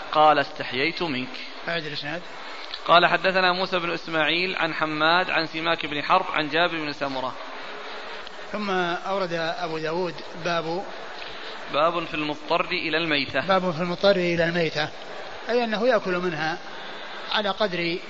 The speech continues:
Speaker 2: يعني، ما ي-، يزيل عنه الضرورة والحاجة التي دعته إلى ذلك.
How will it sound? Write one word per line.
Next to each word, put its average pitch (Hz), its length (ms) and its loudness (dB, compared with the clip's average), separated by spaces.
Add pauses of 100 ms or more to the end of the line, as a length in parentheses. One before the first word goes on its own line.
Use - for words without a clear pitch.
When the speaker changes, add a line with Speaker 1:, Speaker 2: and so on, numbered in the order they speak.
(340)
Speaker 2:
يعني، 175 360 0
ما 180 280 0
ي-، 190 360 -4
يزيل 180 320 0
عنه 165 200 0
الضرورة 170 480 0 (880)
والحاجة 170 1040 0 (580)
التي 165 260 -4
دعته 160 560 -2
إلى 170 140 -2
ذلك. 160 520 0